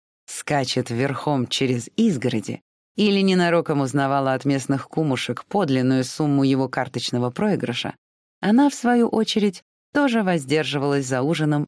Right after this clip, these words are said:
от упоминания об этих его провинностях, не в пример Сьюлин,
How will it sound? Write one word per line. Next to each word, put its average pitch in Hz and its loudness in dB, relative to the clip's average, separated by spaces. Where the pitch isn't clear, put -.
от 220 0
упоминания 156 2
об 135 0
этих 131 -2
его 117 -2
провинностях, 151 -2
не 226 4
в - -12
пример 170 2
Сьюлин, 160 -2